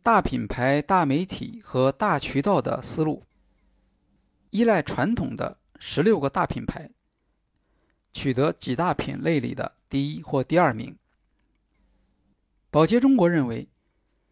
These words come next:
由于这些品牌大众化的定位，已经很难用它们再来做出个性化表达，因此这些大品牌无法成为新的增长引擎。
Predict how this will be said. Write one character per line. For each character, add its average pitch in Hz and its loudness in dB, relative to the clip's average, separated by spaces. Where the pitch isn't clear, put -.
由 202 8
于 277 6
这 302 0
些 262 0
品 120 -4
牌 143 -2
大 226 2
众 170 -2
化 147 2
的 127 -2
定 127 -2
位， 120 -8
已 143 -8
经 208 2
很 113 -4
难 117 -2
用 196 0
它 151 0
们 151 0
再 170 2
来 143 4
做 143 2
出 139 -4
个 185 2
性 127 -2
化 117 -4
表 120 -2
达， 117 -8
因 214 0
此 - -12
这 208 0
些 202 2
大 214 4
品 120 -8
牌 120 -8
无 214 2
法 - -2
成 - -6
为 123 0
新 190 -2
的 170 -4
增 147 2
长 123 2
引 123 -6
擎。 110 -8